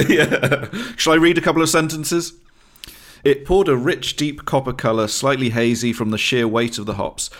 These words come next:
The nose was an absolute delight, an initial sharp citrus tang, followed by a deeper tropical salad of mango and papaya, and when I tasted it, my tongue exploded with rich, ripe fruit seasoned with a hint of pepper." I mean, I, I can taste it reading that.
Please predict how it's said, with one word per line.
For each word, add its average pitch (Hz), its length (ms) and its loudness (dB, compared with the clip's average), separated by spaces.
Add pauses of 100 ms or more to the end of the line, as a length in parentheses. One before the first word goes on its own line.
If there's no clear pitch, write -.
(280)
The 98 100 -4
nose 131 380 2
was 107 100 -2
an 107 100 -2
absolute 113 540 -2
delight, 104 440 -2
an 104 100 -4
initial 113 440 -4
sharp - 360 -2
citrus - 420 -6
tang, 110 400 -4 (280)
followed 113 320 0
by 110 120 2
a 101 60 -2
deeper 120 400 -4
tropical 127 500 -4
salad 113 380 -2
of 98 140 -8
mango 107 400 -4
and 98 120 -8
papaya, 104 520 -6 (280)
and 110 100 -6
when 113 120 -2
I 107 60 -2
tasted 131 460 -4
it, 107 140 -4
my 101 120 -6
tongue 120 320 -4
exploded 107 680 -4 (240)
with 95 160 -10
rich, 107 400 -4
ripe 104 300 -4
fruit 101 380 -6
seasoned 107 440 -4
with 95 120 -6
a 90 40 -6
hint 107 360 -6
of 98 200 -10
pepper." 104 440 -10 (440)
I 131 120 2
mean, 165 120 0
I, 175 220 0 (100)
I 208 100 2
can 185 200 -2
taste 170 420 -2
it 87 260 -4
reading 95 360 -2
that. 85 260 -8